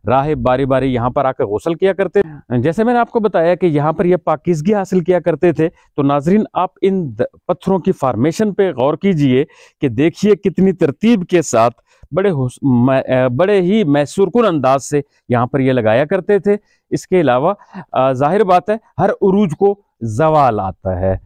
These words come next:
किसी ज़माने में ये बड़ा शानदार बुद्ध मत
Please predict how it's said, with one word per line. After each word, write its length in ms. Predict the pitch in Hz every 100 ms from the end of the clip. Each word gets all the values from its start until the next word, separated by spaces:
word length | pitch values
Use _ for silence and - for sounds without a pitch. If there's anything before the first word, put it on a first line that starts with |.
| -
किसी 460 | 131 131 170 190 190
ज़माने 440 | 185 180 185 196
में 200 | 175 180 - _ -
ये 300 | 117 170 175
बड़ा 360 | 127 110 160 170
शानदार 640 | - 160 151 139 156 160
बुद्ध 320 | 120 117 147
मत 200 | 147 156